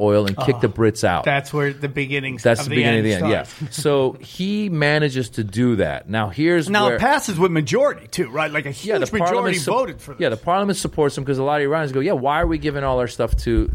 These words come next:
Speaker 1: to, you know," 'cause what would happen is, you know, the, basically they called the Shah a puppet, and they were saying, like, the Shah was getting richer and what have you, but playing ball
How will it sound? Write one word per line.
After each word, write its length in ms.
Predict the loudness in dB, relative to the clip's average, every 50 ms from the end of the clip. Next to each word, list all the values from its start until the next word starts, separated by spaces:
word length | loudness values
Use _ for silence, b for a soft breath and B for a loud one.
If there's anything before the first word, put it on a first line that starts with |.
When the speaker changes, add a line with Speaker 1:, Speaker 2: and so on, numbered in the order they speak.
| -2
Speaker 1:
to, 420 | -2 -2 -2 -2 -2 -4 -6 -8 -6
you 100 | -2 0
know," 140 | 0 0 2
'cause 180 | 2 0 2
what 120 | 2 2 2
would 100 | 2 2
happen 320 | 2 2 2 2 0 0
is, 180 | 0 0 -2 B B B B B B B -4
you 100 | 0 2
know, 240 | 2 2 2 0 b b b b b
the, 420 | -14 -4 0 2 2 2 2 0 -2 -6 -2
basically 480 | 0 0 0 2 0 -2 0 0 0 2
they 100 | 2 0
called 260 | 0 0 0 0 0 0
the 60 | -4
Shah 280 | -4 0 2 2 2
a 40 | 2
puppet, 460 | 0 -2 -2 -2 -2 -2 -4 -8 -8 b b b b b b b
and 160 | -6 -2 0
they 60 | 2 2
were 80 | 0
saying, 240 | 0 0 0 0 2
like, 140 | 2 0 0
the 80 | 0
Shah 240 | -2 0 2 2 2
was 160 | 2 2 0
getting 240 | -2 -2 -2 -2 -2
richer 340 | -2 -2 0 2 2 2 2
and 80 | 2 0
what 120 | -2 0
have 260 | 0 0 0 0 0
you, 240 | 0 2 2 2 2
but 180 | 0 -2 -4 -2
playing 300 | -2 -2 0 0 -2 -2
ball 640 | -2 2 2 4 4 6 4 4 2 2 -2 b